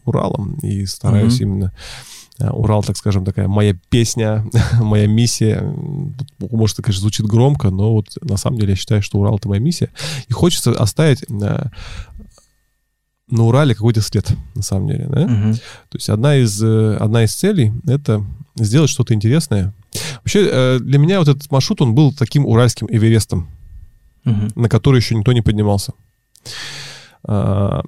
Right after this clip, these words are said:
Speaker 1: безусловно, были предшественники, э, которые оставили тоже очень яркие, э, следы в истории туризма на Урале. Как минимум, это было три экспедиции, которые непрерывно пересекали Урал, и они сделали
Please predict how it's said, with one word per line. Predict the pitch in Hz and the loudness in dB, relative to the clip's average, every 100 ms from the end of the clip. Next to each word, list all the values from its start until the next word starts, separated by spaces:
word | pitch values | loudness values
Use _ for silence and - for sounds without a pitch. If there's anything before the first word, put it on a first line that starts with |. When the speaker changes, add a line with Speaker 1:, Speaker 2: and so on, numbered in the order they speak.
| - | -6
Speaker 1:
безусловно, | 117 110 113 151 117 | -2 0 2 4 4
были | 110 135 | 4 2
предшественники, | 110 110 175 - 135 - 98 - - 101 | 2 2 0 2 0 2 0 -2 -4 -4
э, | 98 98 | -4 -4
которые | - 113 110 | -2 2 4
оставили | 104 - 117 113 107 98 98 - | 4 2 2 4 4 0 -4 -4
тоже | 110 104 | -2 0
очень | - 117 - 107 | 0 0 2 2
яркие, | 113 110 - 101 92 98 | 2 0 0 -2 -2 -4
э, | 95 95 101 | -4 -2 -4
следы | - 117 113 107 | -2 0 2 2
в | |
истории | 104 - 113 98 | 0 2 2 2
туризма | 110 107 101 | 2 2 2
на | 101 | 2
Урале. | 107 135 120 | 2 2 0
Как | - - | -4 -2
минимум, | 117 107 101 | 0 2 0
это | 98 - | -2 -6
было | 95 - - - - _ _ _ _ _ _ | -8 -10 -16 -20 -20 _ _ _ _ _ _
три | 117 113 104 | 2 4 2
экспедиции, | - 107 113 160 - 104 | 0 -2 0 -2 -2 0
которые | 98 98 98 95 92 - - - - - | 0 0 0 0 -2 -10 -20 -20 -20 -8
непрерывно | 113 120 104 107 135 131 | -2 2 2 2 0 0
пересекали | 110 - - 107 101 | -2 -2 -2 0 2
Урал, | 101 101 98 | 4 4 2
и | - 101 | 0 0
они | 98 101 98 98 | 0 0 -2 -2
сделали | - 101 98 | -2 0 2